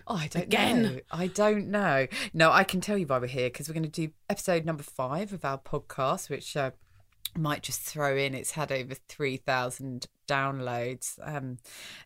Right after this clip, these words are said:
Speaker 1: in just four episodes.
Speaker 2: Yeah, which is really amazing. Getting
Speaker 1: Yeah.
Speaker 2: loads of, still loads of lovely emails from lots of people. Have you had a good week?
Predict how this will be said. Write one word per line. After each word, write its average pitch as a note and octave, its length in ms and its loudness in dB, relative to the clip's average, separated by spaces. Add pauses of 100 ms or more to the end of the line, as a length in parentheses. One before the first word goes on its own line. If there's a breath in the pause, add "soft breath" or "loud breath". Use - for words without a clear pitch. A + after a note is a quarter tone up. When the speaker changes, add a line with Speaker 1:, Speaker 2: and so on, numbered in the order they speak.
Speaker 1:
in D3 240 -2
just - 260 -8 (100)
four G#3 400 0
episodes. A#2+ 800 -6
Speaker 2:
Yeah, B3 160 4
which - 200 -2
is D#3+ 140 -4
really F#3 360 2
amazing. D#3 540 0
Getting D#3+ 280 2
Speaker 1:
Yeah. E3 60 2
Speaker 2:
loads D#3+ 220 2
of, - 60 -2
still - 320 4
loads G3+ 400 6
of E3 80 -4
lovely E3 400 0
emails F3 420 0
from D#3+ 180 -6
lots F#3+ 240 0
of - 80 -20
people. D3 460 -8 (540 loud breath)
Have A3+ 160 2
you A3+ 80 2
had A3+ 120 4
a G#3+ 40 2
good G#3+ 160 0
week? D4 420 2